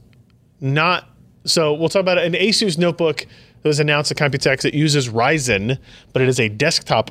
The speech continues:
Ryzen part with a discrete graphics. This, um, demo they showed last night was the Ryzen Mobile S O C that actually has integrated Vega graphics on it. Um, and it is a sub fifteen millimeter ultra portable form factor. They didn't talk about anything about performance or specs. It's a quad core part, quad core eight thread.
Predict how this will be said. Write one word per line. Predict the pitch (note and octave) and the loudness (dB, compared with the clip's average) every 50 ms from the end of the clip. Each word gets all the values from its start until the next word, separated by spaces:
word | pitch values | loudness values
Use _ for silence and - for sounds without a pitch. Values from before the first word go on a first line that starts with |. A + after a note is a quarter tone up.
| - | -8
Ryzen | - A2+ A2 G2+ G2+ G#2+ G2+ - G2+ G#2+ | -6 -2 0 0 0 0 0 -4 -8 -8
part | - - G#2+ G#2+ G#2+ | -4 -2 -2 -2 -2
with | A2 - | -2 -4
a | B2 | -4
discrete | A#2 A#2+ - - A#3+ C4 - | -2 -2 0 0 -2 -4 -2
graphics. | - A#2 G#2 G2+ - - A2+ - - - - - - - - - | -2 -2 -2 -2 -2 -6 -6 -6 -6 -10 -10 -16 -18 -20 -16 -6
This, | - C#3+ F3 F#3 - - - - - - - | -2 -2 0 0 0 -2 -4 -6 -10 -8 -4
um, | C#3 C#3 C#3 C#3 C3+ C3 B2+ | -2 0 2 0 0 -2 0
demo | B2+ D#3 D3+ D3 | 0 0 2 2
they | C#3 C#3+ | 0 0
showed | C3 - - C#3+ | 0 0 0 0
last | C3 B2+ - - | 0 -2 -2 0
night | D#3+ D3 C#3+ - - - _ - _ | 0 0 0 -2 -6 -18 _ -20 _
was | - C#3+ C3+ C#3 C3+ C3 B2 A#2+ A#2+ | -4 -2 0 2 2 0 -2 -2 -2
the | B2+ B2 A#2+ | 0 0 0
Ryzen | A#2 A#2 C#3+ D3+ E3 D#3 D#3+ D3+ C#3+ | 0 0 2 0 0 0 0 -2 0
Mobile | C#3+ D3 D3+ C#3 C#3 C#3+ | 0 0 0 0 0 -2
S | - C#3 C3+ - | -2 -2 0 0
O | C#3+ | 0
C | - - - C#3 C3+ | 0 2 0 2 2
that | C3 C#3 | 2 2
actually | E3+ G3 - G#3 F#3+ | 0 0 0 0 0
has | F3+ E3 | -2 -2
integrated | - F3 F3 E3 F3 D#3+ D3 B2 | -2 -2 0 0 0 0 -2 -4
Vega | A2 A2 C3+ D#3+ E3+ D3+ B2 | -4 -2 -2 0 0 -2 -2
graphics | A2+ A2 G2+ G2+ - - A2+ A2+ - - - - - - - | 0 0 0 0 -2 -6 -10 -10 -8 -8 -8 -10 -12 -12 -2
on | - G#2+ G2+ | -2 0 2
it. | G2+ - - - - _ - _ _ _ _ _ _ _ _ _ _ _ _ _ _ _ _ - - - | 2 0 -2 -6 -20 _ -20 _ _ _ _ _ _ _ _ _ _ _ _ _ _ _ _ -20 -12 -4
Um, | C#3+ B2+ A#2+ A#2+ A#2 A#2 A2+ A2+ - - - - - - - - - - - _ _ | -2 0 0 0 0 -2 -6 -10 -12 -18 -20 -20 -20 -20 -20 -20 -20 -20 -20 _ _
and | A#2+ D3 | -2 0
it | D3+ D3+ | 2 2
is | D#3 D#3 C#3+ | 2 0 0
a | D3 C3+ | 0 0
sub | B2+ - - F#3 F#3+ F3+ | 0 0 0 0 -2 -2
fifteen | - G3 F3+ - - F#3+ F3 E3+ | -2 -4 -4 0 0 0 2 2
millimeter | E3+ E3+ E3 E3 E3 D#3+ D#3 D#3 D#3 - | 2 2 2 2 2 2 2 2 0 2
ultra | - D#3 D#3 - D#3+ | 0 -2 0 -2 -6
portable | - - E3 D3+ D3 D3 D3 | -2 0 -2 0 0 -2 -2
form | C3+ - D#3 D3 | 0 0 0 0
factor. | C#3 - D3+ D3 - D3 | 0 0 -2 0 0 2
They | C#3 C#3 | 2 2
didn't | C#3 D3 D3 C#3 | 2 2 0 0
talk | - D3 D3 - | -2 -2 -2 0
about | C#3 C#3+ C3 B2+ | 0 0 0 0
anything | B2+ A#2+ A2+ A2 B2 A2+ | -2 -4 -4 -4 -2 -2
about | A2+ A2 G#2+ G#2 - | 0 0 0 0 0
performance | - C3+ - - A3 A3 G3+ G3 F#3+ - | 0 -4 -2 0 -2 0 0 0 -2 0
or | D3+ | 0
specs. | - - - G3 F3+ - - | 0 2 2 0 0 0 -4
It's | B2 - - | -6 -8 -6
a | |
quad | - - - D3+ C#3+ D3+ E3+ D#3+ - | -8 -2 0 2 2 2 0 -2 -2
core | - - E3 D#3+ D#3+ | -2 0 0 0 0
part, | D#3 - - - D3+ D3+ D3+ D3 | -2 -2 -2 0 0 0 -2 -2
quad | - - D#3 D3+ | -2 -2 -2 -2
core | - - D#3+ D#3 D3 C#3+ - - | 0 0 0 0 0 0 -2 -2
eight | - D#3 D3 - | -2 -4 -2 -2
thread. | - C#3+ D3 C#3+ C#3 C#3+ C#3 C#3 | -2 0 0 2 0 0 -2 -6